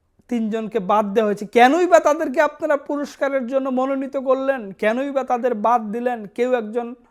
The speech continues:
মানে কোনো একজন ব্যক্তি তিনি, উম, মানে একজন বঙ্গবন্ধুকে নিয়ে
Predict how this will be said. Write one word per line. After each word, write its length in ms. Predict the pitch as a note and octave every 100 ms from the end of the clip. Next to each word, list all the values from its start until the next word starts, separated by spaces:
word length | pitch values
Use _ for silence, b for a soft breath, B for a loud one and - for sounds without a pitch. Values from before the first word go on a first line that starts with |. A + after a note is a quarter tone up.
| b b b b b -
মানে 200 | G#3+ G#3+
কোনো 240 | A3 A3+
একজন 300 | A#3+ G#3+ A3+
ব্যক্তি 720 | G3 G#3+ A#3 - C4 B3 A3 G#3+
তিনি, 320 | A3 A3 A3 _ _ _ _ _ -
উম, 160 | G#3+ G#3 _ _ -
মানে 340 | F#3 G3 G#3 -
একজন 460 | F#3 F#3 A3 G#3
বঙ্গবন্ধুকে 640 | F#3+ A3+ B3 A#3+ A#3 A3+ B3
নিয়ে 340 | A#3+ A#3+ A#3+